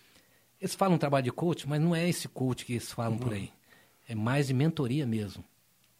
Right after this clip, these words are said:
Speaker 1: Eu dou todo pra ele um roteiro e um acompanhamento até a formação dele. E ele vai projetar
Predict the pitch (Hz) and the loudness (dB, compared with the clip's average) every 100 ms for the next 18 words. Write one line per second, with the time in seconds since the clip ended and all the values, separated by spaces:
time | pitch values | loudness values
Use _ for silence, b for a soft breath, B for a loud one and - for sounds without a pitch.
0 | _ _ b b b b 151 120 147 - | _ _ b b b b -6 0 0 4
1 | 202 202 151 143 127 127 147 101 131 - | 6 6 4 0 0 2 2 4 2 2
2 | 147 156 147 147 131 123 117 127 107 107 | 0 2 2 0 0 -2 -2 0 0 0
3 | 139 - 135 - 160 143 - 131 120 - | 0 -2 -12 -6 -4 -4 -2 -2 -2 -4
4 | - 113 104 127 131 _ b b b b | -4 -2 -2 -4 -6 _ b b b b
5 | b _ 120 120 120 110 123 127 - 131 | b _ -6 -4 -4 -4 -6 -6 -4 -2
6 | 117 - 117 113 | -2 -6 -10 -12